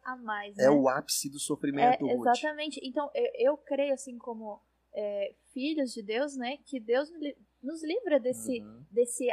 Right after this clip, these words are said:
Speaker 1: ato maior, dessa onde ele
Speaker 2: Uhum.
Speaker 1: não vai estar. De onde, sabe, a luta vai ser constante, vai ser, não tem
Speaker 2: Uhum.
Speaker 1: aquele minuto de paz, não tem a paz que ele nos dá, que ele nos livra, né?
Speaker 2: Sim.
Speaker 1: Então, quando a gente fala de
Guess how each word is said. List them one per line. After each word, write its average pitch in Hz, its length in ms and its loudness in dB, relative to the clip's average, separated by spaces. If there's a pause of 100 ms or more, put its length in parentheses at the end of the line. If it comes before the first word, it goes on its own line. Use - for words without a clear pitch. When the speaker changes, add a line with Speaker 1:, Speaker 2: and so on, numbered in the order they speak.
Speaker 1:
ato 247 260 -4
maior, 226 520 -6
dessa 220 360 -4
onde 247 240 -4
ele 269 160 4
Speaker 2:
Uhum. 262 120 -2
Speaker 1:
não 277 260 -2
vai 240 260 -2
estar. 214 400 -2 (320)
De 226 200 -6
onde, 247 280 -8
sabe, 254 320 -2
a 254 60 0
luta 247 680 -4
vai 233 140 -8
ser 254 260 -2
constante, 254 760 -6
vai 247 140 -6
ser, 254 400 -4
não 247 180 -10
tem 269 300 0
Speaker 2:
Uhum. 269 100 -8
Speaker 1:
aquele 262 180 -2
minuto 262 400 -6
de 240 120 -16
paz, 254 360 0
não 262 100 -10
tem 269 160 -10
a 254 60 -12
paz 262 460 -2
que 262 100 -10
ele 247 220 -8
nos 240 200 -12
dá, 220 220 -2 (360)
que - 100 -6
ele 254 260 -2
nos 240 240 -10
livra, 247 400 -2
né? 233 200 -12 (100)
Speaker 2:
Sim. 196 360 -12
Speaker 1:
Então, 247 360 -4
quando 262 220 -6
a 294 40 -6
gente 294 220 -16
fala 254 260 -2
de 233 220 -12